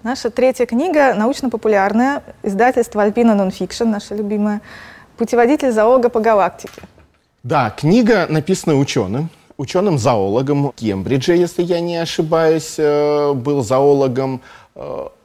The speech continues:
Speaker 2: потом еще несколько разных вузов, а там, кстати, как раз написано... э,
Speaker 1: Да, зоолог, преподаватель, научный сотрудник Кертон-колледжа в Кембриджском университете.
Speaker 2: Да, Кембриджский университет.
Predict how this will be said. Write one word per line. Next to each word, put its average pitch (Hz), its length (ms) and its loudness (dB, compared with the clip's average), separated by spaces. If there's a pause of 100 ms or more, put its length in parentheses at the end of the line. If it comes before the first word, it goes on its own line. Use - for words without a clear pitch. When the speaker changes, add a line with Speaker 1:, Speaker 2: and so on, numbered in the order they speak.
Speaker 2:
потом 143 300 -2
еще 123 440 0
несколько 151 600 -2
разных 147 420 -2
вузов, 139 380 -4
а 185 100 -6
там, 165 180 -6
кстати, 113 280 -2
как 101 200 -8
раз 104 220 -6
написано... 117 840 -4 (280)
э, 113 440 -8 (500)
Speaker 1:
Да, 202 320 -4
зоолог, 220 560 -2
преподаватель, 226 640 0
научный 220 400 -2
сотрудник 262 560 -2 (1400)
Кертон-колледжа 254 760 2
в - 60 -6
Кембриджском 233 500 2
университете. 208 420 -2
Speaker 2:
Да, 98 140 -6
Кембриджский 262 500 -8
университет. 143 580 -2